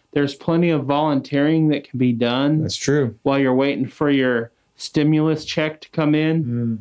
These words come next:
Speaker 1: You know?
Speaker 2: That's damn true. If you're healthy, there are, especially in Nashville, 'cause I'm sure, I don't even know what's going on with
Speaker 1: I
Speaker 2: the tornado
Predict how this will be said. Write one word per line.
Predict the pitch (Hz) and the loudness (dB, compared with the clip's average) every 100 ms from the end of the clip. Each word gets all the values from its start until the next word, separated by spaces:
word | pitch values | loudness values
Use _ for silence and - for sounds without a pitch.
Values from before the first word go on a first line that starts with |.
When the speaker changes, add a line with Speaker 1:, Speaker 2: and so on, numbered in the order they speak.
| 104 _ _ _ _ _ _ | -10 _ _ _ _ _ _
Speaker 1:
You | 135 135 | 0 0
know? | 135 139 | 2 0
Speaker 2:
That's | 139 185 - | 0 -2 -2
damn | 131 147 143 | 0 0 0
true. | 135 135 104 - _ _ _ _ _ | 0 0 -2 -6 _ _ _ _ _
If | 131 143 | -2 0
you're | 151 | 2
healthy, | 143 156 160 120 107 107 _ _ _ _ _ _ _ _ _ | 2 2 0 0 0 -4 _ _ _ _ _ _ _ _ _
there | - 135 147 | 0 2 2
are, | 127 | 2
especially | 104 - 175 165 143 | 0 0 0 2 0
in | 123 | 2
Nashville, | 120 170 - 113 110 | 2 0 -2 -2 0
'cause | 110 123 | 0 0
I'm | 151 | 0
sure, | 156 - 190 | 0 0 2
I | 139 | 2
don't | 190 | 0
even | 156 117 | 2 2
know | 151 | 2
what's | 175 - | 0 0
going | 117 110 | 0 0
on | 107 | 0
with | 104 | 0
Speaker 1:
I | 175 | 0
Speaker 2:
the | 185 | 0
tornado | 127 110 104 151 147 113 107 | 0 0 0 2 2 0 -2